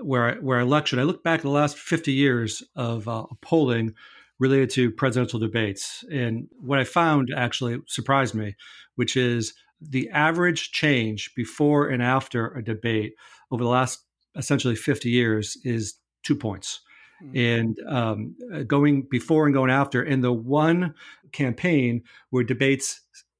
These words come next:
Speaker 1: allegedly had a, a, a larger significance was nineteen seventy-six, where most people, and Carl, you could speak to this, thought that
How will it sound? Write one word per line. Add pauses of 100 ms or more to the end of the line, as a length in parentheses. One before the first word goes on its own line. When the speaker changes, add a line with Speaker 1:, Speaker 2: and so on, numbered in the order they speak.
(140)
Speaker 1:
allegedly
had
a,
a,
a
larger
significance
was
nineteen
seventy-six, (480)
where (180)
most
people,
and
Carl,
you
could
speak
to
this,
thought
that